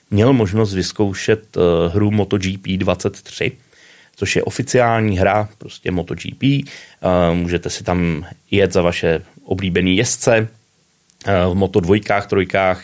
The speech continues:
i Moto G Pčku. Eh, co se grafického zpracování týče, ty motorky jsou neuvěřitelně krásně propracovaný a celý to působí jako živý.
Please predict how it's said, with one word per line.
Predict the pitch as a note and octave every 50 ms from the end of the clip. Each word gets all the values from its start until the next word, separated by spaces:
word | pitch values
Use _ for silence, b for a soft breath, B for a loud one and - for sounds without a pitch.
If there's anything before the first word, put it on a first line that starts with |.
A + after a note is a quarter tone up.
| - -
i | F#2 E2+
Moto | E2+ F2 E2 E2+ E2
G | E2+ E2 E2
Pčku. | - - - - - - B2+ A#2+ A#2+ - - - _ _ _ _ _ _ _ _ _ _ _ _ _ - - -
Eh, | G#2 G2+ G2+ G2 F#2 F2 B B B B B B B B B B B B B
co | - - A2
se | - - C3+ A#2+
grafického | G#2 G2+ G#2+ G#2 - - A#2 - - B2+ A2+
zpracování | - - G#2+ - - A2 G#2 G2+ G2+
týče, | F#2+ F#2+ F2+ - G#2
ty | F2+ G2+ G2
motorky | F#2+ F#2+ F#2 - F#2 F2+ - F#2
jsou | - - G#2 F#2+ G2
neuvěřitelně | G2 G2 G2+ A2+ - - - C#3 B2 A#2 A2+ G2+ G#2 A2+ G#2 A2 G#2+ G#2+ A2 G#2+ G#2+ G#2+ G#2 G#2 G#2 G#2 - _ _
krásně | - - G#2 G2 F#2+ F#2+ - - - A2
propracovaný | - - G2+ - - G2+ G2 - - G2 F#2 F#2 F2 F2 F2 -
a | -
celý | - - - G2 F#2+ F#2
to | - G#2
působí | - - G#2+ - - G2+ G2 F#2+ F#2+ G2+
jako | G2 F#2 - A2+
živý. | G#2 F#2 F2+ F2 E2 -